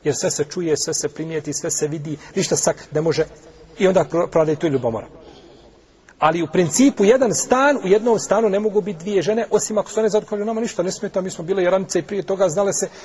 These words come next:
ili smo se združile, nije problem, to nama ne smeta”, to je druga stvar. Iako je na, na takve riječi stavi se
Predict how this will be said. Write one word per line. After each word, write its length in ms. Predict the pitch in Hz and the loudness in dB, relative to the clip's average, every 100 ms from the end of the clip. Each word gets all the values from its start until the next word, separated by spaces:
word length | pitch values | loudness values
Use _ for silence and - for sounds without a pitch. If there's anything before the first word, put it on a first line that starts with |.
| - | -6
ili 140 | - 190 | -2 0
smo 140 | 185 | -2
se 160 | - 170 | -2 -2
združile, 460 | 143 202 190 190 | 0 2 4 2
nije 160 | 185 202 | 2 0
problem, 340 | - 190 196 | 2 2 2
to 120 | 170 190 | 2 2
nama 160 | 196 | 4
ne 100 | 185 | 2
smeta”, 320 | 185 214 196 | 2 0 -2
to 120 | 233 311 | 0 4
je 40 | |
druga 220 | 240 180 | 4 4
stvar. 280 | - - 107 - - - - - - _ - - _ _ _ _ _ _ _ _ | 0 -4 -8 -10 -20 -20 -20 -20 -20 _ -20 -20 _ _ _ _ _ _ _ _
Iako 380 | 220 226 - 214 | 2 4 4 2
je 180 | 196 175 - | 2 0 -8
na, 200 | 196 180 | -8 -6
na 100 | 180 | -4
takve 340 | 180 202 - 185 | 0 0 0 -2
riječi 340 | 196 214 - | 2 2 0
stavi 360 | 160 - 190 185 | -2 0 0 -2
se 200 | - | -4